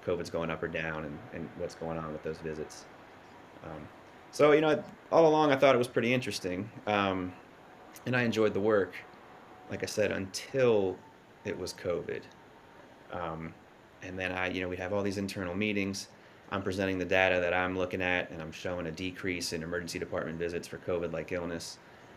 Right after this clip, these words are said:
And I'm saying, you know, "This is a really good trend. It's gone down five, six weeks in a row. It looks like we're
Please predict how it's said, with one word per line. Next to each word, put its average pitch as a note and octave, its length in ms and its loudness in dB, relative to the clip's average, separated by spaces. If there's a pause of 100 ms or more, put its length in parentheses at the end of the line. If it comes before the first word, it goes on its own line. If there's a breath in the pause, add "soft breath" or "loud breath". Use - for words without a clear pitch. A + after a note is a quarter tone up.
(140)
And E2+ 100 -14
I'm E2 100 -10
saying, F2 260 -6
you F2 60 -6
know, E2+ 60 -2
"This E2 120 -4
is F2+ 60 -6
a F2 60 -6
really E2 220 -4
good E2 140 -6
trend. A2 340 0
It's - 120 -6
gone F2 220 -4
down E2+ 200 -2
five, F2 260 -4
six - 260 -12
weeks E2 220 -8
in D#2+ 80 -8
a D#2+ 60 -6
row. G#2 360 6
It C#2+ 80 0
looks - 220 -8
like D#2 180 -6
we're E2 200 -4